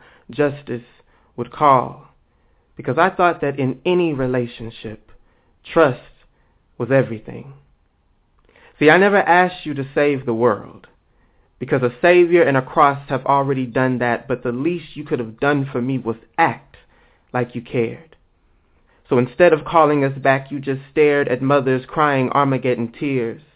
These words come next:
never being truthful enough to build confidence in our survival, because you let so many freely kill a child.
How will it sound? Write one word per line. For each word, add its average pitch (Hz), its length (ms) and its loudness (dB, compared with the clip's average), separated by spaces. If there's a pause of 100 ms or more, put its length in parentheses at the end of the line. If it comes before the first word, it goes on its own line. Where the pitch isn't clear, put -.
(540)
never 156 280 4
being 147 260 0
truthful 156 480 0
enough 139 400 -2
to 135 80 -10
build 143 420 -2
confidence 147 640 -2
in 120 140 -2
our 135 380 0
survival, 135 580 0
because 131 380 -6
you 196 380 -4 (260)
let 156 240 2 (100)
so 151 140 0
many 143 280 -2
freely 123 640 -4 (260)
kill 165 520 0 (320)
a 117 80 -6
child. - 680 -2